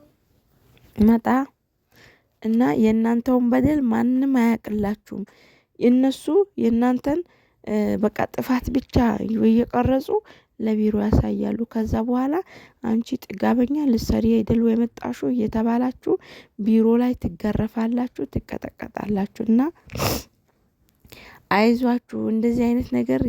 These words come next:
ያጋጥማል። እናንተ ደግሞ እንትን አትበሉ እሺ። እ፣ «አገሬ እገባለሁ፣ አገሬ ሸኘኝ» ምናምን አትበሉ። ችግር ካለ ችግራችሁን በግልጽ ተናገሩ ለአሰሪዎቻችሁም።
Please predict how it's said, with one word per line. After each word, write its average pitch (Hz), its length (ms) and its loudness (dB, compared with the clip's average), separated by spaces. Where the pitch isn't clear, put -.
ያጋጥማል። 226 880 -2
እናንተ 220 360 2
ደግሞ 240 280 2
እንትን 247 260 -2
አትበሉ 202 500 -2
እሺ። - 160 -2
እ፣ 214 100 0
«አገሬ 214 380 2
እገባለሁ፣ 254 540 0
አገሬ 226 260 -4
ሸኘኝ» 254 400 0
ምናምን 254 440 0
አትበሉ። 233 580 0
ችግር 254 320 0
ካለ 285 260 -6
ችግራችሁን 277 680 -8
በግልጽ 254 440 -8
ተናገሩ 202 480 -6
ለአሰሪዎቻችሁም። 214 1000 -4